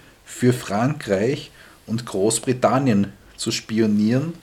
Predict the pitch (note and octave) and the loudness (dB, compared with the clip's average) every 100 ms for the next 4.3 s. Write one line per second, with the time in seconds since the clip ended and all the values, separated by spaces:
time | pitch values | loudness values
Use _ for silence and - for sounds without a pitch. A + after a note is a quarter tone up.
0 | - - - - - G#2 B2 A2+ B2+ C#3+ | -20 -20 -20 -14 -8 0 2 2 2 4
1 | C#3 G#2 F#2 F#2+ G2+ G#2+ G#2 A#2+ - G#2+ | 4 4 4 2 2 0 0 -4 0 -2
2 | - A2+ A#2+ A2 D2 - - - _ G#2+ | 4 4 6 2 2 -8 -20 -20 _ -10
3 | G2 F#2 G2+ F#2+ G2 G#2+ A#2 B2+ B2+ - | -6 -2 -2 -2 -2 0 -2 -2 -8 -4
4 | A#2+ E3+ - | -4 -4 -8